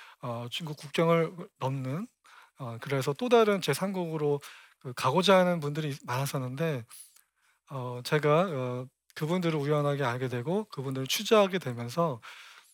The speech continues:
한 육 일 정도 동행 취재를 했었어요. 어, 중국 연길에서 내몽고에 이르기까지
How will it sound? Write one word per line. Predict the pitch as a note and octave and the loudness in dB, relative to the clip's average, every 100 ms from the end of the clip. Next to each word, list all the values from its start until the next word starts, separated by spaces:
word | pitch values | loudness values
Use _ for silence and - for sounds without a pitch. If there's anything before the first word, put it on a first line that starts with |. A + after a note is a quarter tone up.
| _ | _
한 | - B2 | -10 -8
육 | C3+ | -2
일 | E3+ | 2
정도 | D#3 C3+ B2+ D#3 A3+ _ _ _ _ _ _ _ _ | 2 0 0 -2 -2 _ _ _ _ _ _ _ _
동행 | - C#3+ D3+ | -10 -4 -2
취재를 | - - C#3+ | -2 0 -2
했었어요. | F3 E3 G#2 G2 A2 - - - - - | -2 -6 -8 -12 -18 -20 -20 -20 -20 -14
어, | A#2 A2 | -12 -8
중국 | - D#3 D3 | -6 -4 -4
연길에서 | A#2+ C3+ C#3 B2+ A#2+ D#3+ F3+ G#3 _ _ - | -4 -2 -2 -2 0 2 2 0 _ _ -6
내몽고에 | B2 D3 D#3 C#3+ B2+ | -2 -2 0 0 -2
이르기까지 | C3 B2+ - A#2+ C3+ F3 C#3+ | -2 -6 -4 -6 -2 -2 -2